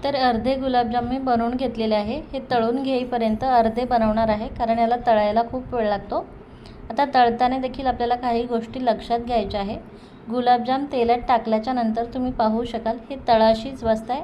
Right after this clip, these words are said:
आणि बुडबुडे देखील खूप कमी आहे. सांगायचं हेच की आपल्याला तेल बिलकुल जास्त गरम नको आहे, हलकंसं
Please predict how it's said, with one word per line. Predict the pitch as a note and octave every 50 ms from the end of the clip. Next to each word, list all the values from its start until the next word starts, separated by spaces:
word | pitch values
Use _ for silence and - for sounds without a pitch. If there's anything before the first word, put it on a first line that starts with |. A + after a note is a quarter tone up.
| F4+ - -
आणि | A3 A#3+ B3+
बुडबुडे | A#3+ A#3 B3 A3+ G#3 G#3 A#3 A#3 B3
देखील | B3 B3 A#3 - B3+ B3+ -
खूप | - C#4+ C4 -
कमी | - A#3+ A3 A3+ A3+ B3
आहे. | A#3+ E4 - - - - - - - - - - - - - - - - -
सांगायचं | - B3+ A#3 A3+ A3+ A#3 A#3 A#3 A#3+ C4
हेच | B3 C4 C4 C4 C4
की | - - C4
आपल्याला | B3+ A3+ B3 A#3+ B3+ C4 C4 -
तेल | B3+ B3 B3+ B3+
बिलकुल | A#3+ B3+ B3+ A3+ G#3+ G#3+ - C4+ C#4 C#4+
जास्त | C#4 C4 B3 B3+ - B3
गरम | B3+ A#3 A#3+ A#3 A3 A3+ B3 B3+
नको | B3 A#3 A3 - A3+
आहे, | A3 - - -
हलकंसं | C4 A#3+ B3 B3+ B3+ B3 - C#4 C4+ - D4+